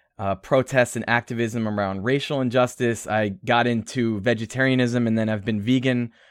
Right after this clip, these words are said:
for twenty-one years. And originally that was, that was around animal ethics.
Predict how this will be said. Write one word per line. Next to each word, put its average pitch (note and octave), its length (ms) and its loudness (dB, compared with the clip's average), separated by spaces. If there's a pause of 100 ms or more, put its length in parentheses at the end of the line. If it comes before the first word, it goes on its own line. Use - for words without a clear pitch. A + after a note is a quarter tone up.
(260)
for B2 240 0
twenty-one A#2+ 540 2
years. A#2+ 340 2
And A2+ 140 0
originally C#3+ 560 2
that A#2+ 220 4
was, A2+ 280 0 (240)
that C3 220 6
was B2 100 -2
around A#2 260 0
animal A2+ 440 2
ethics. G#2 540 -4